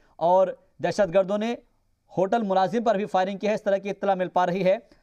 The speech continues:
सोनर इलाके में ये दहशतगर्दाना हमला हुआ है। तस्वीरें सबसे पहले आपको, एक्सक्लूसिव तस्वीरें दिखा रहे हैं, ये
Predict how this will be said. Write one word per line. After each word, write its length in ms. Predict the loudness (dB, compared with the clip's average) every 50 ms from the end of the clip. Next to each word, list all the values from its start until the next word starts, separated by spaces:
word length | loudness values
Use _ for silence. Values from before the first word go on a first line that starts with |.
| _ _
सोनर 340 | -6 -4 -2 0 0 0
इलाके 300 | 2 2 0 0 0 -2
में 100 | -4 -4
ये 80 | -4 -2
दहशतगर्दाना 640 | -2 -2 -2 0 -2 0 0 -2 0 0 0 0 0
हमला 240 | -2 -2 0 0 0
हुआ 240 | 2 2 2 0 2
है। 280 | 0 0 -2 -4 -6 _ _ _ _
तस्वीरें 340 | -6 -6 -2 -4 -2 -2 -4
सबसे 340 | -2 -2 -2 -2 -2 -4 -2
पहले 420 | 0 2 2 2 2 0 -2 -2 -2
आपको, 300 | -2 -2 -2 0 0 0
एक्सक्लूसिव 440 | 0 0 -4 -6 -6 -4 -2 -2 0
तस्वीरें 340 | -2 -2 -4 -4 -4 -4 -4
दिखा 220 | -4 -2 -2 -2
रहे 220 | 0 0 -2 -2 -2
हैं, 260 | -2 -2 -4 -4 -8 _ _ _ _ _ _ _
ये 300 | -4 -2 -2 -2 -2 -4